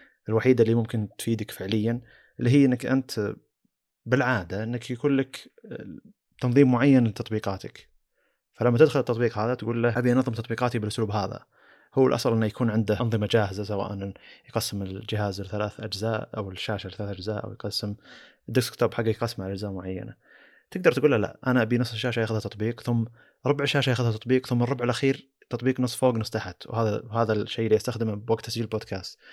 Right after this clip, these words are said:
تطبيقات الربع اللي تاخذ الرصاص الصغيرة بالعادة تكون مثلا المحادثة مع صالح وتطبيق التسجيل، الصفحة الكبيرة واللي ماخذ نص الشاشة هذا يكون الخبر الأساسي اللي قاعد أقراه، وبالنص مثلا فاتح أو كذا بر-،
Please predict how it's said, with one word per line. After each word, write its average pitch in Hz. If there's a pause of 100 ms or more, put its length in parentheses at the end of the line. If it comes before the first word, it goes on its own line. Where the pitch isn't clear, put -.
(320)
تطبيقات 117
الربع 110
اللي 98
تاخذ 104
الرصاص 110
الصغيرة 117 (420)
بالعادة 117
تكون 107 (220)
مثلا 107
المحادثة 107
مع 98
صالح 104
وتطبيق 110
التسجيل، 107 (460)
الصفحة 107
الكبيرة 107
واللي 98
ماخذ 107
نص 107
الشاشة 107
هذا 101
يكون 107 (400)
الخبر 107
الأساسي 104
اللي 95
قاعد 95
أقراه، 113 (440)
وبالنص 123
مثلا 117
فاتح 110 (240)
أو 104
كذا 98 (220)
بر-، 110